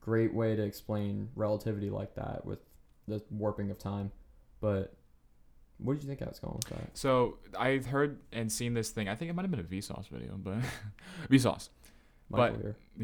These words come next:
Speaker 2: <laughs> yeah, there was a one video where it was like,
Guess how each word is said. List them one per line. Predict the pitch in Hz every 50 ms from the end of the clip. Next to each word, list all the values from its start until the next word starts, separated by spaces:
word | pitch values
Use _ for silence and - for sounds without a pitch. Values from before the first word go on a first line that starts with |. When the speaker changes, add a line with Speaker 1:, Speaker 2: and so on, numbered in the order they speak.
| 107 107 120
Speaker 2:
<laughs> | 123
yeah, | 139 92 - - - - -
there | 120 120 120
was | 127 127 123
a | 131 123 120 117
one | 110 107 107 117 123 127 131 135 139 143 143 143 139 - - - - - - -
video | 107 107 110 101 98 92 90 87 87 87 87 95 -
where | 107 110 107 104 104
it | 101 87 - 107
was | 107 101 -
like, | 104 92 92 - -